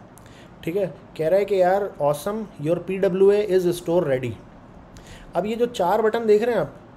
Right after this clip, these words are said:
इन चार बटन में मैं किसी एक का भी बटन दबाऊंगा ना,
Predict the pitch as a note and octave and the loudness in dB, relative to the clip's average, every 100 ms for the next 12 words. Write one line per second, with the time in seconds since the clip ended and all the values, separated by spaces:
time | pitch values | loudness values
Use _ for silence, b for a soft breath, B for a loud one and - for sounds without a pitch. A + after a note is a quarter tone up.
0 | F#3+ G#3 G#3 E3+ G3+ G#3+ G#3+ A3 A3 G#3+ | -6 -6 -2 -2 0 0 0 0 0 0
1 | A3 G#3 A3 G#3 G#3 A3+ A3 F3 F#3+ G#3+ | -2 -4 0 2 2 0 0 0 2 0
2 | E3 E3 G3 F3+ C#3+ | 2 0 0 -2 -4